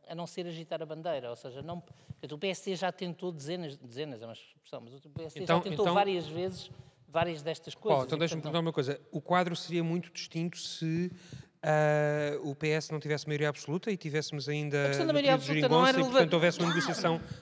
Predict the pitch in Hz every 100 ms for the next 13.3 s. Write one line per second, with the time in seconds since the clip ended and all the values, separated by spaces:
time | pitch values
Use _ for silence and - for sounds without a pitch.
0 | - 147 160 - 147 147 180 156 117 262
1 | 302 254 233 214 185 180 185 190 208 -
2 | 185 - - 175 185 202 196 - - -
3 | 185 165 151 175 160 151 147 - 147 127
4 | 123 - 113 117 151 170 165 160 165 180
5 | 170 160 160 165 170 185 - 214 202 170
6 | 151 139 120 110 113 - _ _ _ _
7 | _ _ _ - 139 135 131 127 127 -
8 | 277 _ _ _ _ _ _ 151 220 -
9 | 254 - 226 190 185 - - - - 156
10 | 160 - - - 165 160 156 151 147 143
11 | 135 143 139 131 151 143 165 156 165 139
12 | - 160 156 151 156 156 143 143 147 -
13 | 151 160